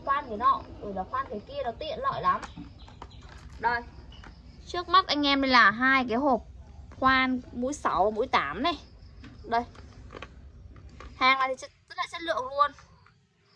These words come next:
Gọi là bao cho các bác khoan vô tư thoải mái luôn.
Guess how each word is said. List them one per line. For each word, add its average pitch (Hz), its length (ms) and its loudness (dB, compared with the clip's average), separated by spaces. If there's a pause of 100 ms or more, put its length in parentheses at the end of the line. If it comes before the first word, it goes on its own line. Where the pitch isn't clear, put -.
(280)
Gọi - 100 2
là 208 80 4
bao 254 260 8
cho 277 100 -8
các 254 60 -6
bác 302 260 4
khoan 247 340 6
vô 254 180 2
tư 247 260 0
thoải 214 160 -6
mái 180 320 -2
luôn. 247 180 4